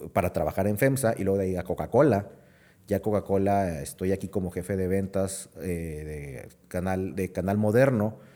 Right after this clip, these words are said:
eh, Coahuila Durango, luego brinco a Red Bull, luego trabajo para, mm, Bonafont, Ferrero Rocher,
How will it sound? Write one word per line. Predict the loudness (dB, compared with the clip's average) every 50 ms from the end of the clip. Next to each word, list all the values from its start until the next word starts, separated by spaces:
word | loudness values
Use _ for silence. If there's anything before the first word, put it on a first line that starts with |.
| -20 _ _ _ _ _ _
eh, | -8 -6 -6 -4 -4 -4 -6 -6 -6 -8 -10 -10 -12 -16 -18 -20 _ 0
Coahuila | 2 2 4 4 4 4 4
Durango, | 4 4 4 4 2 2 2 2 2 2 2 2
luego | 0 -2 -2 -2 -2 -4
brinco | -2 -2 -4 -4 -4 -4 -2 -2
a | 0 0 -2 -4 -4 -6 -6 -6
Red | -4 0 0 0 2 2
Bull, | 4 4 6 6 6 6 4 2 0 -2 -6 -12 -20 -20 -20 _ -6
luego | -4 -2 0 0 0 -2 -4
trabajo | -2 -2 -2 -2 -2 -4 -8 -8 -6
para, | -6 -4 -4 -4 -6 -6 -6 -8 -8 -10 -12
mm, | -14 -16 -16 -18 -20 -20 -18 -8 -2
Bonafont, | 0 0 0 0 2 2 2 2 2 -2 -6 -10 -20 -20 _ _ _ _ _ _ _ _ _ _ -20 _ -8
Ferrero | -4 -2 0 2 2 2
Rocher, | 2 0 0 0 0 -2 -2 -4 -12